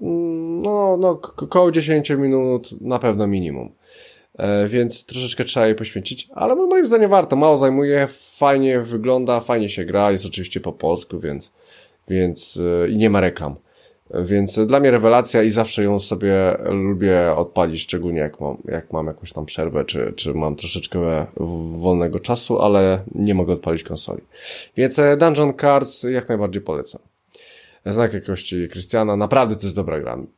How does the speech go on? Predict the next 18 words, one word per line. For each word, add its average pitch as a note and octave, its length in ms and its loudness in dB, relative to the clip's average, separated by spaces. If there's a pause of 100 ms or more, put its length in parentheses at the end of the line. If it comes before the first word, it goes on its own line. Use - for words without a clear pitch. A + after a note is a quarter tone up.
(260)
Naprawdę G2+ 520 0
jak F#2 240 0
na F2+ 80 -4
telefonie E2 380 -6
jest, D2+ 380 -10
jest F2+ 200 -6
bardzo D#2+ 220 -6
fajna. C2+ 280 -6 (640)
A B2+ 140 4
z - 120 -2
karcianką G#2+ 800 2
nie G#2 120 2
ma F#2 240 2
praktycznie - 480 -6
nic E2+ 140 -2
wspólnego. C#2+ 520 -2 (440)
Po - 80 -8
prostu D#2+ 480 -4